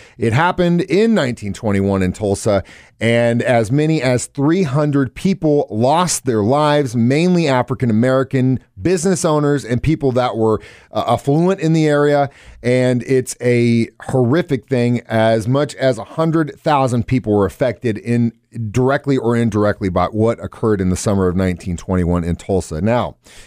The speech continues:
before we get into the details and the dirty stuff and all that stuff, uh, have you ever been to Tulsa, Oklahoma?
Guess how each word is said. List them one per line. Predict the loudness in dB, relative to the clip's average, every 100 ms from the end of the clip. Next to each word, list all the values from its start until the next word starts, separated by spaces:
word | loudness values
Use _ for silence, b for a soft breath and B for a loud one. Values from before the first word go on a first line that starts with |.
| B
before | -8 -2 0
we | 2
get | 2
into | 0 -2
the | 0
details | 0 0 2 0 2
and | 0
the | 0
dirty | 0 0 -2
stuff | 0 0 0
and | 0
all | 2
that | 0 -2
stuff, | -2 -2 -4 B B B _
uh, | -2 0
have | 2 2
you |
ever | 0
been | -2 -6
to |
Tulsa, | -4 -2 -2
Oklahoma? | -2 0 0 -2